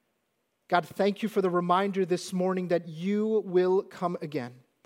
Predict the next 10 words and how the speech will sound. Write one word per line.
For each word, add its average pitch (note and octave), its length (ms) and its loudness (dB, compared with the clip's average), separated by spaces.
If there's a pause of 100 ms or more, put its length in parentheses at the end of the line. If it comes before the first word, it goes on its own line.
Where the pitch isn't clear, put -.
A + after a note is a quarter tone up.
(460)
that E3 200 -6
you G3+ 140 6
are G3+ 80 8
going G3+ 260 4
to F#3+ 120 -8
return A3 540 -2
on F#3+ 180 -2
the F#3 80 -2
clouds, F#3+ 640 0 (280)
magnificent, F3+ 1000 0